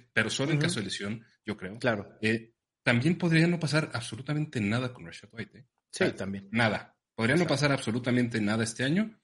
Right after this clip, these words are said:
Speaker 2: Sí, sí,
Speaker 1: Eh,
Speaker 2: sí.
Speaker 1: y Leonard Fournette comerse ese backfield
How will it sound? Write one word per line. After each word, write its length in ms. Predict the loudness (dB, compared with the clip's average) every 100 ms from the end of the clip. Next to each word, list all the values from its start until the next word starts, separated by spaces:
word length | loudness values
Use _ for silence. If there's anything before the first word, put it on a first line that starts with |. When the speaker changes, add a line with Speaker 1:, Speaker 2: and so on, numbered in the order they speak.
| _ _ -14
Speaker 2:
Sí, 160 | -10
sí, 60 | -6
Speaker 1:
Eh, 260 | -6 -8 -8
Speaker 2:
sí. 100 | -6
Speaker 1:
y 200 | -6 -4
Leonard 300 | 0 0 0
Fournette 340 | -2 -2 -2
comerse 460 | -2 2 2 2 0
ese 140 | 0
backfield 500 | 0 0 0 -2 -2